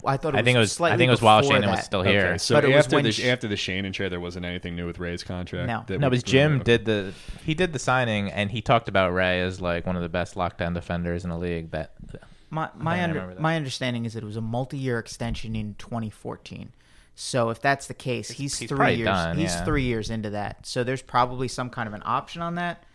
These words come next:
Speaker 1: but also the ability to walk away from it.
Speaker 3: So if you,
Speaker 2: I'd move
Speaker 3: so
Speaker 2: on
Speaker 3: say
Speaker 2: from
Speaker 3: you
Speaker 2: him.
Speaker 3: had the, okay, so if you had
Speaker 2: I'd
Speaker 3: the
Speaker 2: definitely
Speaker 3: option
Speaker 2: move on
Speaker 3: for
Speaker 2: from him.
Speaker 3: Stiger-, yeah.
Speaker 2: I mean, I'm a Keegan guy. <laughs> That sounds weird. <laughs> I'm a Keegan guy.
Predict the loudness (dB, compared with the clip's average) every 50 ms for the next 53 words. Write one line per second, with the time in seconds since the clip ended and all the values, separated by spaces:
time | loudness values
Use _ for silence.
0 | _ -20 -20 -14 -8 -6 -2 -2 -2 -2 -2 -4 -6 -6 -4 -4 -4 -4 -4 -4
1 | -4 -4 -6 -6 -8 -6 -6 -6 -6 -6 -6 -6 -6 -6 -6 -8 -10 -10 -10 -10
2 | -10 -4 2 6 8 8 8 6 6 4 2 6 10 12 12 12 12 12 10 12
3 | 10 10 10 8 8 8 8 8 8 8 6 6 4 2 2 2 2 2 0 -2
4 | -2 0 0 0 0 -2 -2 -2 2 4 6 6 6 6 6 4 4 4 2 0
5 | 0 -2 0 0 0 -2 -2 -4 -4 -6 -6 -6 -6 -6 -6 -6 -8 -8 -8 -8
6 | -8 -8 -10 -16 -20 -16 -10 -8 -6 -4 -4 -4 -4 -6 -6 -8 -10 -12 -10 -8
7 | -6 -4 -2 -2 -2 -2 -4 -6 -10 -14 -4 -2 0 0 0 0 -4 -6 -8 -8
8 | -10 -12 -8 -6 -6 -6 -4 -2 4 8 10 10 10 10 8 6 8 10 10 10
9 | 10 10 8 8 8 8 6 6 2 -2 -4 -4 -4 -6 -8 -6 -6 -6 -6 -6
10 | -6 -6 -4 2 4 6 6 8 6 6 4 4 4 6 8 8 8 8 6 4